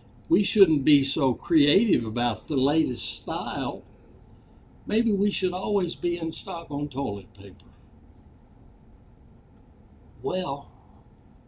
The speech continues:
with that one change, the company really undertook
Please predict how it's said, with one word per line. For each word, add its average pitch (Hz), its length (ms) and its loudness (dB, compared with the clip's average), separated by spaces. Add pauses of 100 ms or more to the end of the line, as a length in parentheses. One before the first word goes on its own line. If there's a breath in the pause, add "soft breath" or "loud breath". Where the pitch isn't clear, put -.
(720)
with 147 300 0 (260)
that 165 300 -6
one 170 400 0
change, 104 800 -8 (1120)
the 123 60 -14
company 110 760 -4 (800)
really 175 960 4
undertook 143 840 -4